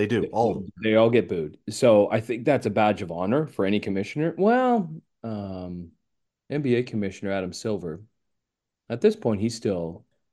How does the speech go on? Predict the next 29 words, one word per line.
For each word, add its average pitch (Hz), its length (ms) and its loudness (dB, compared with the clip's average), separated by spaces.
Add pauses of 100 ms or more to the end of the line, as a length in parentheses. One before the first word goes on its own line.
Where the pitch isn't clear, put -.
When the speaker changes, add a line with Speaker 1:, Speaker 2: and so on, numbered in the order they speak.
(440)
Speaker 2:
they 110 140 -4
don't, 107 180 -4
they 107 80 -6
don't 113 160 -4
really 98 180 -2
boo 92 260 -4
him 85 140 -6
yet. - 140 -4
Speaker 1:
Occasionally 131 680 2
booed. 87 360 -4
Speaker 2:
Yeah, 180 80 6
yeah, 117 260 4
not, 90 100 -6
Speaker 1:
Occasionally. 117 540 0
Speaker 2:
not, 120 140 -4
not, 123 260 -4
not, 131 180 0
not 120 260 0
as 107 100 -4
much, 104 240 -6
though. - 180 -12 (400)
Um, 104 520 4 (2500)
he 220 640 8
is, 143 600 4 (1900)
the 135 180 4
owners 156 300 4
are 110 120 6
his 98 180 -4
boss. - 520 -14